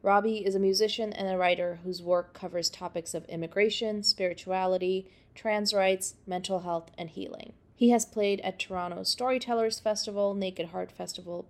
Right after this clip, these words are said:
Pride Toronto, Gladstone Hotel, Soul Pepper Theatre, Sellers and Newell and Queer Collective Tiny Desk Series,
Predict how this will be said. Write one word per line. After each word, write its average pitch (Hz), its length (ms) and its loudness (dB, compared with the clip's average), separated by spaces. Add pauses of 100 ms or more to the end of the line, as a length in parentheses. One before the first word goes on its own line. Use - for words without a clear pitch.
Pride 226 240 0
Toronto, 175 540 -4 (320)
Gladstone 233 540 2
Hotel, 180 500 -2
Soul 196 240 2
Pepper 180 280 -6
Theatre, 165 540 0 (420)
Sellers 208 640 6
and 180 180 -4
Newell 170 400 -2
and 165 220 -6
Queer 170 300 -8
Collective 170 560 -8
Tiny 170 280 -8
Desk - 260 -8
Series, 233 680 2